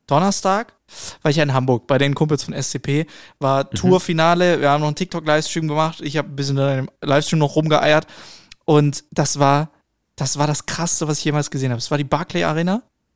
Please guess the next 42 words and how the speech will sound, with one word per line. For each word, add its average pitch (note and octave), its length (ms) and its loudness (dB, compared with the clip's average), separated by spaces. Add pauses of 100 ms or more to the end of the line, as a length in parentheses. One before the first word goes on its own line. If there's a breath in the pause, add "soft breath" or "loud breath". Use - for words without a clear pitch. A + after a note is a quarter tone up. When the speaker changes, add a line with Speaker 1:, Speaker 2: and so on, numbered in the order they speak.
Speaker 1:
Barclays C3+ 400 -4
Speaker 2:
Mhm. E3+ 60 -2
Speaker 1:
Arena. F3 280 -2 (800)
Musst D3 180 -4
dir D3 40 -2
überlegen, C3 260 0
das - 160 -8
waren, C#3 300 -2 (340 soft breath)
ich - 120 -14
glaub, D3 160 0
fünfzehn F#3+ 360 0
oder C#3 180 0
sechzehntausend D#3+ 1300 -6
Leute, C3+ 200 -2
ausverkauftes D#3+ 720 -2
Haus, D#3 220 -2
fünfzehn G3+ 440 -4
oder C#3+ 180 0
sechzehntausend D#3+ 1000 -4
Leute C#3+ 280 2
auf B2 200 -4
einem D3 320 0
Haufen. C3+ 480 0 (640)
Und D3 160 0
Speaker 2:
Ja, - 60 -6
Speaker 1:
von C3+ 160 2
Speaker 2:
krass. - 60 -6
Speaker 1:
Corona D#3+ 320 0
war F3+ 80 0
da E3+ 60 0
mal D#3 120 -2 (100)
gar A2+ 240 -2
nix. - 440 -6 (140)
Also E3+ 260 6
wirklich A#3+ 400 0
einfach F3 220 4
mal F3+ 120 0 (100)
gar B2 200 2
nix. A#2+ 180 -4 (300 loud breath)
Und F3 100 0
es D#3+ 200 -4
war E3+ 200 0